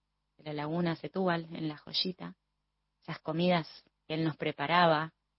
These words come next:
tan ricas y especiales para nosotros, su patio lleno de plantas aromáticas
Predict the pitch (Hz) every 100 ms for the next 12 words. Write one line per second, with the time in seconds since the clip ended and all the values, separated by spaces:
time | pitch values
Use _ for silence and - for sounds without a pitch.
0 | _ _ _ _ 160 156 156 165 160 160
1 | 156 160 - 156 175 170 165 - 147 143
2 | 143 185 175 - 160 - 160 - 156 160
3 | 175 170 170 175 165 156 160 160 165 -
4 | 147 147 165 175 165 - 160